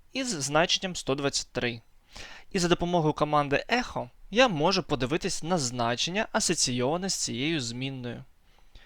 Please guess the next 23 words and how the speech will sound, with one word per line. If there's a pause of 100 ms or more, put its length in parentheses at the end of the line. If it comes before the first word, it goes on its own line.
(460)
У
вашій
системі
вже
існує
багато
різних
системних
змінних,
які
використовуються
операційною
системою (280)
для
реалізації
своєї
логіки, (440)
які
можна
побачити
за
допомогою
команди